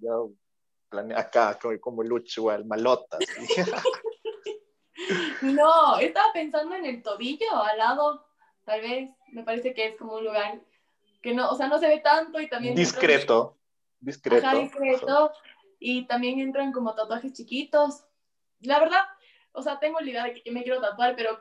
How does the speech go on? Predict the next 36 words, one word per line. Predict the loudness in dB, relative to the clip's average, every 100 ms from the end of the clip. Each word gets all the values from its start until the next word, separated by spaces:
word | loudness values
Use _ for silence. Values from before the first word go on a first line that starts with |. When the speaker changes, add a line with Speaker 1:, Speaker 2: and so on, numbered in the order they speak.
| _
Speaker 2:
como | -6 -4 -2
no | -2
he | -4
estado | -4 -2 -2 -2
tan | -4 -4
en | -2
la | -2
onda | -2 -2
de | -4
querer | -4 -4 -4
hacerlo | -4 -2 0
ahorita, | 0 -2 -8 -8 -8
por | -6
lo | -2
menos, | 0 2 0 0
no | -2
me | -2
he | -4
puesto | -8 -8
a | -8
pensar | -10 -6 -4 -4 -8 _ _
dónde | -8 -6 -6
quisiera | -6 -6 -4 -4 -4
<laughs> | -4 -2
un | -4 -4
tatuaje. | -10 -10 -12 -10 -10 -12 -14 -20 -20 _ _ _ 0
Speaker 1:
Yo | 6 8
viví | 8 6 6 6
un | 4 -4
chance | 0 2 2 -2
afuera | -2 2 4 4 2 -4 _ -14
y | -8 -8
extrañé | -8 -12 -8 -8
muchísimo | -10 -10 -10 -8 -4
el | -4
Ecuador, | 0 2 6 6 6 4